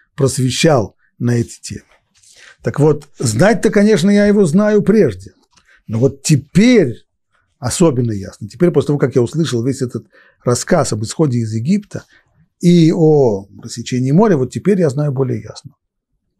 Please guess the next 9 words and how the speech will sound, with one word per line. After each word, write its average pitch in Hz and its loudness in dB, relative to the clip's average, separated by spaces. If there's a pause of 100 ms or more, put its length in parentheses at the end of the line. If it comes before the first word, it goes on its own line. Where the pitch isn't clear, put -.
(2000)
А - -10
теперь 165 2
я 175 4
знаю, 156 2
что 135 -2
Всевышний 131 -2
выше 135 -2
всех 120 -2
богов. 101 -8